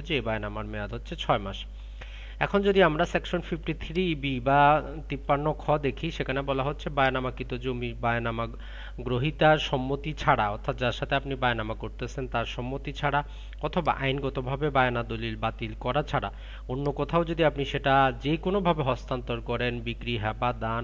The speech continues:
ওসিয়ত, যাই কিছু করেন, সেটার কোনো কার্যকারিতা থাকবে না, সেটা ভয়েড, সেটা বাতিল। তার পরবর্তীতে যেটি, সেটি হচ্ছে যে উনিশশো আট সালের রেজিস্ট্রেশন আইনের ক্ষেত্রে বায়নামা দলিল যেটি বলতেছে, উনিশশো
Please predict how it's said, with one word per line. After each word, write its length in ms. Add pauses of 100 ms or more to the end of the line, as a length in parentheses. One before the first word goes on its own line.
ওসিয়ত, 440
যাই 220
কিছু 260
করেন, 200 (160)
সেটার 300 (100)
কোনো 120 (100)
কার্যকারিতা 580
থাকবে 240
না, 120
সেটা 180 (120)
ভয়েড, 300 (220)
সেটা 280
বাতিল। 280 (880)
তার 180
পরবর্তীতে 520 (100)
যেটি, 260
সেটি 240
হচ্ছে 240 (180)
যে 140
উনিশশো 320
আট 120
সালের 280
রেজিস্ট্রেশন 640
আইনের 260
ক্ষেত্রে 300
বায়নামা 320 (100)
দলিল 240 (120)
যেটি 160 (100)
বলতেছে, 360 (120)
উনিশশো 420